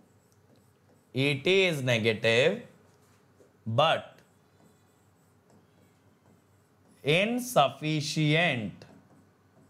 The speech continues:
insufficient to reduce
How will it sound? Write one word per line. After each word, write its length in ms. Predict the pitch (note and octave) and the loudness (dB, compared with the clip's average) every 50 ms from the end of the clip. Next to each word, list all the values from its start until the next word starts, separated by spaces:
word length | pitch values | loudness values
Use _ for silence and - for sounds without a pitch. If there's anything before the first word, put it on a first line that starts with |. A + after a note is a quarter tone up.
| _ _ _ _ _ _ _ _ _ _ _ _ _ _ _ _ _ _ _ _ _ _ _ - | _ _ _ _ _ _ _ _ _ _ _ _ _ _ _ _ _ _ _ _ _ _ _ -6
insufficient 1400 | A#2 C3+ D3+ F3 F#3+ F#3+ - - C#3 A2+ G#2+ - - A#2+ A#2 G#2+ - - A#2+ A#2 A2+ A2 A2+ C3 D3+ F#3 A3 - - - - - - _ - - - _ _ _ _ _ _ - - _ _ _ _ _ _ _ _ _ _ _ _ _ - _ _ _ _ _ _ _ _ _ _ _ _ _ _ _ _ _ _ _ _ _ _ _ _ _ _ _ _ _ _ _ _ _ _ _ _ _ _ _ _ _ _ _ _ _ _ _ _ _ _ _ _ _ - | -2 -2 0 0 -2 -4 0 0 0 0 0 -2 -6 -6 -6 -6 -4 -4 0 0 2 2 2 0 0 -2 -4 -8 -10 -16 -20 -20 -20 _ -20 -20 -20 _ _ _ _ _ _ -20 -20 _ _ _ _ _ _ _ _ _ _ _ _ _ -20 _ _ _ _ _ _ _ _ _ _ _ _ _ _ _ _ _ _ _ _ _ _ _ _ _ _ _ _ _ _ _ _ _ _ _ _ _ _ _ _ _ _ _ _ _ _ _ _ _ _ _ _ _ -2
to 100 | C3 C3 | -2 0
reduce 840 | B2 A#2 A2+ A2+ A2 A2 A2 A2+ C3+ E3 G3+ G3+ - - - - | 2 0 0 0 0 0 0 2 2 2 0 -2 -4 -10 -14 -18